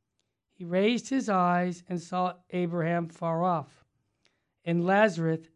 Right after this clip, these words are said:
at his side. And he cried out, "Father Abraham, have pity on me. Send Lazarus to dip the, to dip the dip pip of his finger in water and cool my tongue,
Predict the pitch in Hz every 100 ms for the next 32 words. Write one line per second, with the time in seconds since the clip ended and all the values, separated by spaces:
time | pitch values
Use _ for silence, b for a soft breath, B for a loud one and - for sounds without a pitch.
0 | _ - 165 147 160 - 170 151 131 131
1 | _ _ _ _ _ _ _ _ _ _
2 | _ _ - 170 170 165 180 185 190 170
3 | 151 143 - _ _ _ _ - 180 185
4 | 196 196 - 165 156 139 147 147 147 _
5 | _ - 170 170 - 160 151 147 147 147
6 | 151 156 _ _ _ _ _ _ _ _
7 | _ - 240 202 185 190 170 170 165 -
8 | 160 180 175 - - 165 - - 160 165
9 | 185 190 - 160 - 185 185 - 196 196
10 | 175 170 160 - 190 175 175 170 B B
11 | B 170 165 165 175 175 170 165 156 -
12 | 185 185 185 185 165 160 160 196 208 156
13 | 139